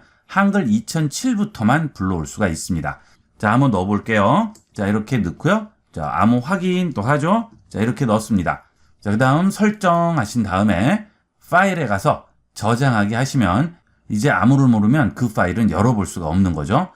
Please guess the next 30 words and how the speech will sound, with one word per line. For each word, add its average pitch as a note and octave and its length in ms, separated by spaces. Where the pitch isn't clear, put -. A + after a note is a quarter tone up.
자, D#2 140
안전하게 B2 880
저장을 F2 420
할 B2 120
수가 D#2 240
있습니다. D#2 560
자, A#2 180
그 C#3+ 100
다음은 E3+ 320
엠에스 D3+ 400
워드가 A#2+ 360
있습니다. G2+ 680
워드 D#3+ 360
프로세서에 C#3+ 840
양대 C#3+ 300
산맥이죠. E3+ 720
에이치더블유피와 C3 1000
엠에스 C3 320
워드. F#2 260
뭐, G2+ 160
그 F3 180
외에는 B2 580
거의 C3 240
쓰는 F3 840
분들이 A#2 300
없을 F#2+ 300
거예요. G#2+ 480
자, E2+ 220
쇠문서 G3 640
들어가서 G#2 720